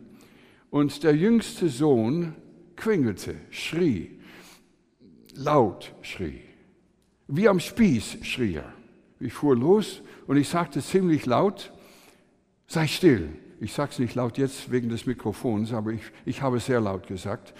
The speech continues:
zum zweiten Mal. Und zum dritten Mal sehr, sehr laut gesagt und der schrie weiter.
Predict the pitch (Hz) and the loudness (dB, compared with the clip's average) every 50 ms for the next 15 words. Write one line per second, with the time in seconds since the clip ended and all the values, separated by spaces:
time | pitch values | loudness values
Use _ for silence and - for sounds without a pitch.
0 | - - - - - - - 117 95 - - 117 107 104 - 98 90 85 82 98 | -20 -20 -20 -20 -14 -8 -6 -6 -6 -4 -2 0 0 -2 -2 -6 -6 -6 -6 -8
1 | 120 - - 127 117 - 147 135 123 - 165 233 240 - 151 117 107 107 131 147 | -8 -6 -6 -6 -4 -2 -2 -2 -2 0 -2 -2 -2 -2 -2 -2 0 0 -2 -4
2 | 143 - - - - - 110 110 147 180 170 156 135 170 185 170 131 98 87 92 | -6 -8 -16 -20 -12 -8 0 4 6 6 6 6 6 6 4 4 4 2 0 -4
3 | 92 - - 101 92 87 104 113 - - - 151 143 131 151 151 151 - - - | -6 -8 -6 -6 -6 -4 -4 -4 -4 -6 -6 -6 -6 -4 -2 -4 -4 -4 -4 0
4 | 170 160 139 131 104 90 80 - | 0 0 0 0 -2 -4 -8 -12